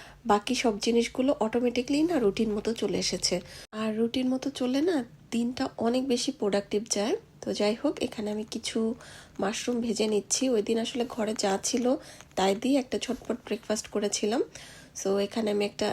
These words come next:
অ্যাভোকাডো নিয়ে নিয়েছি, যদিও অ্যাভোকাডোটা একদম শক্ত ছিল, প্রপারলি নরম হয়নি, but যেহেতু ঘরে এইটাই ছিল, so ভাবলাম যে ঠিক আছে, একটু শক্ত শক্তটা খেতেও একেবারে খারাপ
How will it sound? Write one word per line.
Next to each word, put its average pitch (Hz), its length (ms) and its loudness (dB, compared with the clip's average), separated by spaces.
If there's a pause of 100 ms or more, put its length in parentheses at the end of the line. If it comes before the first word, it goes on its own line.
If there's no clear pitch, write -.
অ্যাভোকাডো 226 440 0 (100)
নিয়ে 214 200 0
নিয়েছি, 202 340 0 (580)
যদিও 220 360 2
অ্যাভোকাডোটা 214 560 -2 (240)
একদম 208 260 -4 (220)
শক্ত - 280 -2 (180)
ছিল, 202 180 -2 (560)
প্রপারলি 202 380 2 (140)
নরম 220 380 4
হয়নি, 214 280 4 (100)
but 190 140 0 (100)
যেহেতু 214 260 -2 (160)
ঘরে 202 260 0 (200)
এইটাই 233 240 2 (100)
ছিল, 247 180 0 (680)
so 196 120 0 (360)
ভাবলাম 196 380 0 (220)
যে 190 120 2 (200)
ঠিক - 120 -4 (100)
আছে, - 160 -4 (120)
একটু - 240 -10
শক্ত - 180 -8 (120)
শক্তটা 220 360 -4 (100)
খেতেও 233 320 2 (520)
একেবারে 285 320 4 (100)
খারাপ 240 200 4